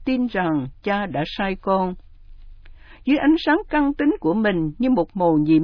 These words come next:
hiệp thông, giáo hội được Chúa Thánh Thần linh hoạt, ngày nay tái khẳng định ý thức mình là dân Chúa,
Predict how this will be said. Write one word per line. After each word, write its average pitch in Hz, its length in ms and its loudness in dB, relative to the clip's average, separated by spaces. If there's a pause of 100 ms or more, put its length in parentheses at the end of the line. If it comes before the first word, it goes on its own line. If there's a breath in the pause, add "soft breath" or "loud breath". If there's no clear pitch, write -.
hiệp 160 160 0 (160)
thông, 226 280 0 (400 soft breath)
giáo 214 220 -2 (100)
hội 156 280 4
được 151 240 0
Chúa 254 200 -4
Thánh 285 240 0 (140)
Thần 165 360 0
linh 233 300 0
hoạt, 180 340 -2 (460 soft breath)
ngày 196 320 -2
nay 269 180 0 (140)
tái 294 260 0
khẳng 294 260 2
định 160 260 2 (140)
ý 302 220 2
thức 453 160 -4 (100)
mình 180 260 0
là 147 160 0
dân 226 180 0 (120)
Chúa, 233 280 0